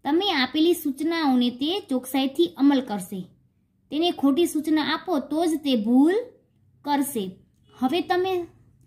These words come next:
જુઓ, કમ્પ્યુટર સ્પેલિંગ લખશો તો શું થશે?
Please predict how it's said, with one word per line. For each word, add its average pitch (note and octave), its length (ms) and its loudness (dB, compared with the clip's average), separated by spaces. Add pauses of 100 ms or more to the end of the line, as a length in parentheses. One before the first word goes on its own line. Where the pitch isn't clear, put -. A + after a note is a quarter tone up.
(300)
જુઓ, C4 200 2
કમ્પ્યુટર F4 640 2
સ્પેલિંગ D4+ 500 2
લખશો D4+ 440 -2 (600)
તો D4+ 180 0
શું E4 200 0
થશે? F4+ 600 0